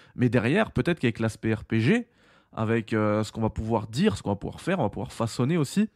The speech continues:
la psychologie de son personnage. Et en fait,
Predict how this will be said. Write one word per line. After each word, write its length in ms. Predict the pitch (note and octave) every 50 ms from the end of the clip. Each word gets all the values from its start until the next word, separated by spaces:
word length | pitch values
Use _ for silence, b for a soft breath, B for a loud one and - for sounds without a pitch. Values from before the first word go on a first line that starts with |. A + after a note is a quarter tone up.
| _ _ _ _ _
la 200 | - A2+ B2+ E3+ F#3+
psychologie 640 | - - - D3 - C3+ B2 B2 A#2+ A#2+ F3+ G#3+ b b b b b b b
de 100 | - C#3
son 160 | C#3+ - D#3+
personnage. 560 | D3 D3 D3 - - D#3+ D3+ D3 C3+ A2+ G2 b b b b b _
Et 100 | - C3
en 80 | C3
fait, 340 | B2+ - F#3 F#3+ F#3 - -